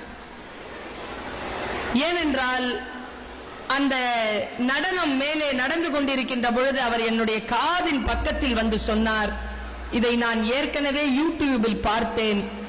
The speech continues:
நம் பிள்ளைகள் செய்துவிட முடியுமா?" என்ற சோதித்து பார்ப்பதற்காக அவர்களுக்கு நான் இந்த பயிற்சியை அளித்தேன், அவர்கள் அதில் வெற்றி பெற்றிருக்கிறார்கள்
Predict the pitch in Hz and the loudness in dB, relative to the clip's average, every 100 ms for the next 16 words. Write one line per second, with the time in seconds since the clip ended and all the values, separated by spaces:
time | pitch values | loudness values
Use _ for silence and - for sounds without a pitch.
0 | - - 220 226 240 311 349 311 247 - | -8 0 2 4 2 2 2 0 0 0
1 | 254 294 311 277 269 277 277 285 302 302 | 0 2 2 2 2 2 2 2 2 2
2 | 190 226 240 233 208 - 294 302 - 240 | 0 0 0 0 0 0 2 2 0 0
3 | 233 240 240 233 220 233 226 240 233 214 | 0 0 2 2 2 2 0 2 2 2
4 | 214 220 202 220 214 220 220 208 196 240 | 2 2 0 0 2 2 2 2 2 2
5 | 311 - 330 277 220 226 254 240 220 196 | 2 2 0 2 2 2 2 2 2 2
6 | 190 - - - - - - - - - | 0 -4 -6 -6 -8 -8 -6 -6 -6 0
7 | 214 262 262 247 226 214 240 247 381 349 | 2 2 2 2 2 2 2 0 0 0
8 | - 294 269 269 247 240 269 | 0 0 0 0 2 2 2